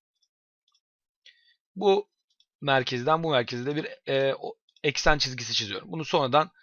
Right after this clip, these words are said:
aynalama için kullanacağız. Peki B L kolumuzun üst ve alttaki, e, dairelerini çizdik. Fakat aradaki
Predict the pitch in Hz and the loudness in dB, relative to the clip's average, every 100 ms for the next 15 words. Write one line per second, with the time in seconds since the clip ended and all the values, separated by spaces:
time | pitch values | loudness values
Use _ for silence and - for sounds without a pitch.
0 | _ _ - 139 143 143 143 139 123 107 | _ _ 6 8 8 2 2 0 -2 -4
1 | 104 95 90 - - _ _ _ _ _ | -10 -10 -14 -18 -20 _ _ _ _ _
2 | - - - _ _ - 180 170 262 262 | -20 -20 -20 _ _ -2 2 2 2 2
3 | 233 208 165 156 208 226 - 185 180 196 | 4 4 4 0 -2 -4 0 8 10 10
4 | 196 180 185 127 151 147 147 143 160 151 | 2 -2 -4 -4 -6 -2 -2 6 8 8
5 | 147 185 185 196 131 - 208 202 - 175 | 6 2 0 0 -4 0 2 2 4 2
6 | 180 202 247 240 | 2 0 -2 -4